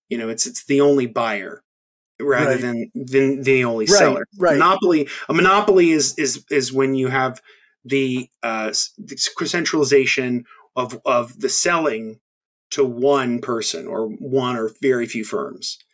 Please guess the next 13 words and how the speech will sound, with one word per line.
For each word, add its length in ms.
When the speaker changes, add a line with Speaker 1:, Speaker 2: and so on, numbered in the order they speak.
Speaker 1:
Monopsony 640
is 120
when 200
the 60
selling, 640
uh, 280
or 140
the 80
buying 480
is 340
in 220
one 180
hand 380